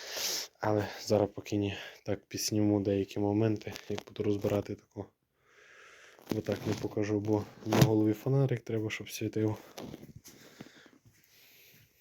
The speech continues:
Та й все. Зараз знімаю Т Н В Д. Т Н В Д кріпиться тут, а, один болт, два болт на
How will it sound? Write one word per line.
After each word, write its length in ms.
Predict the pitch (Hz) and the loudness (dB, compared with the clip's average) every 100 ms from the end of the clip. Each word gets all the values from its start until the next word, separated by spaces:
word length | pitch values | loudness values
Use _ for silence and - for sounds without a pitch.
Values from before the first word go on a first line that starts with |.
| _ | _
Та 140 | - 107 | -10 -10
й 20 | |
все. 260 | - - 98 _ - - - - _ _ _ _ - - - - | -8 -12 -14 _ -20 -20 -20 -20 _ _ _ _ -20 -20 -12 2
Зараз 240 | 117 110 | 6 6
знімаю 400 | 107 110 110 110 | 6 6 6 6
Т 120 | 107 | 4
Н 120 | 117 123 | 4 8
В 120 | 135 | 10
Д. 240 | 147 143 - _ - - - | 10 6 0 _ -20 -20 -10
Т 100 | - | 0
Н 100 | 110 | 4
В 80 | 110 | 8
Д 120 | 113 | 8
кріпиться 460 | 110 113 113 107 107 | 8 6 6 4 6
тут, 240 | 113 107 | 4 6
а, 160 | 107 104 - - _ - | 4 4 -2 -20 _ -12
один 360 | 117 123 156 160 | 2 6 8 6
болт, 280 | 151 156 151 - | 6 6 4 2
два 160 | 127 139 | 4 6
болт 360 | 139 143 135 | 8 6 6
на 200 | 113 113 | 4 4